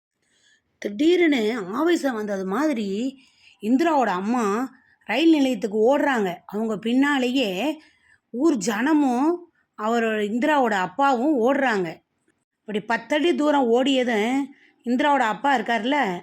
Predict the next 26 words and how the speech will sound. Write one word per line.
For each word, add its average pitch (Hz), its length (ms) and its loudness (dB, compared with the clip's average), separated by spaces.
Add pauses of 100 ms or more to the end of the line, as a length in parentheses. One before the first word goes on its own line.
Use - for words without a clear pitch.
ஐயா, 214 460 -4 (360)
அம்மாவை, 226 500 2
இந்திராவோட 247 300 2
அம்மாவை 220 400 0
பிடிச்சு 240 400 -2
இழுத்து 240 760 -2 (380)
நிறுத்திட்டு 269 800 0 (320)
அப்படியே 220 340 -4
அங்க 247 200 0
கூர்ந்து 330 440 4
பார்க்குறாரு. 208 560 -2 (380)
தூரத்துல 254 760 2
ஒரு 220 240 2
உருவம் 277 420 2
தெரியுது. 190 500 -2 (260)
அந்த 240 260 2
உருவம் 320 520 4
நெருங்க 277 440 4
நெருங்க 247 720 2 (380)
இந்திராவோட 285 420 4
அம்மா 240 340 2
முதல்ல 240 360 2
கத்துறாங்க, 233 540 0 (560)
"அந்தா 359 360 2 (300)
இந்திரா 330 440 4
வருது, 285 560 2